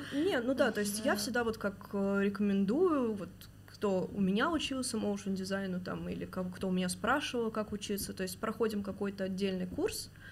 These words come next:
Speaker 1: а, ну, то есть с-, сначала до конца, то есть не
Speaker 2: Мгм.
Speaker 1: смотрим какие-то разные видюшки прикольные на Ютубе, где там, как, э, сделать красивую анимацию текста, как там сделать красивый транзишн, вот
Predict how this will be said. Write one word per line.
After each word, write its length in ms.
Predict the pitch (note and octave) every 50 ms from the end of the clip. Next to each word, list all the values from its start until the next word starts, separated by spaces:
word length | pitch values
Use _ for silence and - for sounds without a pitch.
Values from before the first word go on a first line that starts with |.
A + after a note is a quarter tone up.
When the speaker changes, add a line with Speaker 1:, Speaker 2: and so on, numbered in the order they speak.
| - - - -
Speaker 1:
а, 200 | - G3+ F#3+ -
ну, 160 | - A#3 A3
то 80 | - E3+
есть 120 | - -
с-, 200 | - - - G#3+
сначала 500 | G#3+ - - A3 G#3+ - A#3 A3 G#3+ G3+
до 300 | G3 F3 F3 F#3 F#3 F#3+
конца, 460 | F#3+ - G3+ G3+ F#3+ G3 - - D3+ D3
то 100 | - -
есть 140 | F#3 -
не 80 | G3+ G#3+
Speaker 2:
Мгм. 60 | G#3+
Speaker 1:
смотрим 280 | G#3+ A#3 A3 G3+ F#3+ G3
какие-то 640 | F#3+ F#3 F#3+ G3 F#3 F3+ F#3 G3 F#3+ F#3+ F#3 F3+ F3+
разные 420 | G#3 G3 G3 F#3+ G3 F#3+ F#3+ F#3
видюшки 460 | F3+ F3+ F3+ F#3+ G3+ D#4 F#4+ - -
прикольные 480 | - - G#3 - - F#3+ F#3 F3+ F3+ F#3
на 100 | F#3 F#3+ F#3
Ютубе, 300 | F#3+ F#3 G3+ F#3 F3+ -
где 120 | - -
там, 220 | - - - E3+ F3+
как, 340 | F3+ - A3 A3 - - -
э, 240 | - F3+ F3 F3 F3+ F3+ - - - - - -
сделать 340 | G3+ F#3 A3+ G#3+ G3 G#3+
красивую 460 | - - G#3 G3+ G3+ - - G#3+ G3 G3+
анимацию 440 | G3 G3 F#3+ F3+ F3 F3+ - G3
текста, 800 | F#3+ - - B3+ B3 B3 - - - - A3 A3 A3 A3 G#3+ G#3+ G#3+
как 240 | - G3+ G3 G3 -
там 420 | - - F#3+ F#3 F#3 F#3 F#3 F#3
сделать 300 | F#3+ - G3+ G3 G3 G3
красивый 380 | - - G3 G3 - G3 F#3+ F#3
транзишн, 840 | F#3 F#3+ F#3+ G3+ G3+ F#3+ G#3+ C4 C4+ - - A#3 G#3+ G#3+ G#3 G#3+ G#3 F#3+
вот 160 | G3+ F#3+